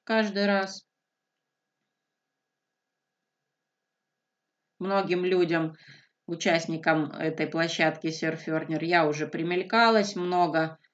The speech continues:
э, плохих комментариев, много хороших комментариев, но, тем не менее,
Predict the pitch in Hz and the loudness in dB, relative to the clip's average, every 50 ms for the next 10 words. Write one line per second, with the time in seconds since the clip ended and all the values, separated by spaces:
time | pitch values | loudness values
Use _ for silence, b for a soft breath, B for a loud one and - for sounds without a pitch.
0 | _ _ _ _ _ _ 165 160 160 156 160 - 160 170 185 202 269 277 294 285 | _ _ _ _ _ _ 0 0 0 0 0 0 -2 -2 0 2 0 0 0 2
1 | - 262 254 247 247 240 233 226 - 220 220 208 208 214 185 202 190 185 185 180 | 4 4 4 6 4 2 4 8 10 10 10 10 8 6 4 2 0 0 2 2
2 | 170 160 160 165 165 - 196 208 233 247 - 233 220 220 - 220 208 208 196 190 | 2 2 2 0 2 2 4 4 4 2 2 0 -2 0 2 2 4 4 2 0
3 | 190 196 208 196 196 196 185 175 180 - 202 214 254 294 311 - - - 196 196 | 0 2 4 4 6 6 4 2 0 -2 -2 -2 0 0 0 0 -2 -2 -2 0
4 | 202 185 175 175 175 180 185 190 185 180 175 165 156 160 | 0 0 -2 -2 -2 -2 -2 -2 -2 -2 -2 -2 -4 -6